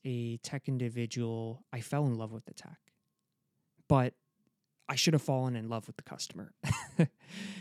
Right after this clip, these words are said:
And what I mean by that is, you know, it's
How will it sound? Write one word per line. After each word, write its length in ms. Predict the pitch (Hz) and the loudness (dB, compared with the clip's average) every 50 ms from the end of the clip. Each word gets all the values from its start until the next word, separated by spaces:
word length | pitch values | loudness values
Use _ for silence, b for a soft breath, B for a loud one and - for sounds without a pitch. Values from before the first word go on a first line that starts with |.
| 170 B B _ _ - | -14 B B _ _ 8
And 540 | 160 147 143 139 139 139 131 127 123 123 117 | 10 10 12 12 12 10 10 8 6 4 4
what 200 | 135 139 180 202 | 4 6 6 8
I 40 | 185 | 8
mean 220 | 151 143 143 143 | 8 8 8 8
by 140 | 139 131 120 | 6 4 4
that 360 | 120 120 113 113 113 117 - - | 4 2 0 0 -2 -4 -6 -8
is, 840 | - 143 131 123 120 117 117 117 113 113 113 113 117 - - - - _ _ _ _ _ _ _ - | -6 -4 -2 -2 0 0 0 -2 -2 -2 -4 -6 -6 -8 -10 -12 -14 _ _ _ _ _ _ _ -6
you 120 | - 135 | -4 -2
know, 120 | 123 117 - _ | -2 -2 -4 _
it's 380 | - 117 131 120 - - - | -10 -8 -6 -6 -4 -6 -6